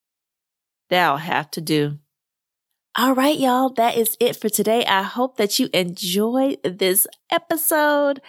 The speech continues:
Definitely check me out on social media. I have a YouTube page where I am sharing my life here in Japan, Stationed with Stories. Also find me on Instagram and Twitter, stationed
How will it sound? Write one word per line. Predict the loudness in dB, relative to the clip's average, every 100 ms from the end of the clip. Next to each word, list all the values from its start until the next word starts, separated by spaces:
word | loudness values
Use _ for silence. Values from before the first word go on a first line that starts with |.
| -20 -20 _
Definitely | -2 -2 -2
check | -4 -4
me | -2 0
out | 2 0 -2
on | -2 0
social | 2 0 -2 -2
media. | 0 2 2 2 2
I | 0 2 2
have | 2 0 0
a |
YouTube | -2 -2 -2 0 -2
page | -2 0 0 0 -2 0
where | 0 2
I | 2 2
am | 0 -4
sharing | -2 0 2 2 0 -2 -4
my | -2 -2
life | -2 -2 -2 -4
here | -8 -2 -2
in | 0 -2
Japan, | -4 -6 -2 0 2 0 -2 _
Stationed | -2 0 0 0
with | 0
Stories. | 0 2 2 2 0 -4 -10 -4
Also | -4 -2 -6 -6
find | -2 0 -2 -4
me | -4 -6 -4
on | -2 -2 -2
Instagram | -2 -2 -2 -2 0
and | -2
Twitter, | 0 0 2 0 -2 _ _ -4
stationed | 0 2 2 0 0 -2 -4